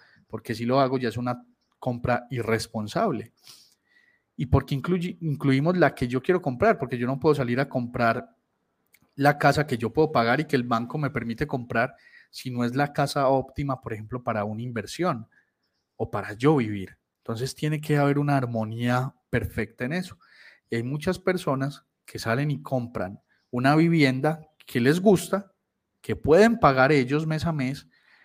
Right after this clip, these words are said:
pero que cuando se van a apalancar con el banco, el banco les dice, "Hey, no, estás sobreendeudado, no podés". Entonces les toca desistirla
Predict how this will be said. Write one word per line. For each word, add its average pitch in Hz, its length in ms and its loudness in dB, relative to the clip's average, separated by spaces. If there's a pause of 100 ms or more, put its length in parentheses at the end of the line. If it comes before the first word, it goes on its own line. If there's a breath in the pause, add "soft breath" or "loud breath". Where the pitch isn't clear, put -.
(400 soft breath)
pero 123 180 0
que 131 100 -4
cuando 131 280 0
se 120 80 -2
van 131 160 -2
a 180 40 2
apalancar 131 460 0
con 170 140 -2
el 170 120 0
banco, 135 320 2
el 139 60 2
banco 123 280 -2
les 131 140 0
dice, 127 240 -2
"Hey, 131 140 0
no, 120 180 -4
estás 117 240 -6
sobreendeudado, 123 800 -2
no 113 180 -4
podés". 117 480 -4 (120)
Entonces 120 280 -8
les 135 160 -4
toca 107 240 -6
desistirla 180 680 -2